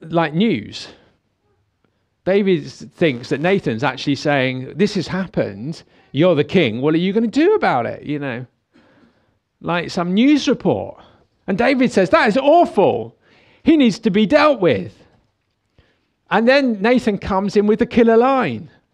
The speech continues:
"Yes, you're right, he needs to be dealt with, King David. And guess what? It's you. And God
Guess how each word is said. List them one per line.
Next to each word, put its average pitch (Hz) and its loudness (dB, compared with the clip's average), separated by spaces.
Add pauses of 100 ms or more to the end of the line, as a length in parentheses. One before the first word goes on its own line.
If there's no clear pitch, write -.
(140)
"Yes, 294 4
you're 233 4
right, 302 4
he 220 4
needs 247 2
to 196 -12
be 226 0
dealt 254 4
with, 185 4
King 220 2
David. 190 2 (160)
And 208 0
guess 330 2
what? 285 4 (140)
It's 147 -4
you. 113 -4 (2250)
And 156 -6
God 220 2